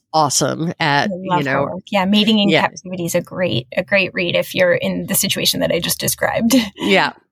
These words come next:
Speaker 1: for sure. Um, and she really has her sort of handle on, on the nature of desire in a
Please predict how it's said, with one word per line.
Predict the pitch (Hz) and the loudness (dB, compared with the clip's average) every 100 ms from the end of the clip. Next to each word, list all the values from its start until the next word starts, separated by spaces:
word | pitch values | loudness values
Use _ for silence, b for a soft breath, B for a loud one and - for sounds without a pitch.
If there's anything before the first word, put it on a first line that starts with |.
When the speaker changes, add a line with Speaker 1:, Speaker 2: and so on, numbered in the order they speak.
| - - | -18 -4
Speaker 1:
for | 190 | -2
sure. | - 185 156 - - - | 0 4 4 2 -4 0
Um, | 175 165 151 151 - | 2 2 0 -4 -2
and | 170 | 0
she | - 196 | 0 2
really | 185 175 165 | 4 4 4
has | 170 156 | 2 2
her | 151 | 0
sort | 143 156 143 | 0 2 2
of | 135 | 0
handle | 147 156 147 139 139 | 0 2 2 2 2
on, | 139 127 131 160 | 2 -2 -6 -6
on | 143 | -4
the | 143 | -2
nature | 139 143 - 143 | 0 0 0 0
of | 135 131 - 165 | 0 -2 -10 -10
desire | 143 151 147 139 131 139 120 | -2 0 2 4 4 2 2
in | 143 131 131 - | 2 2 -2 -2
a | 143 135 139 131 | 2 2 2 -2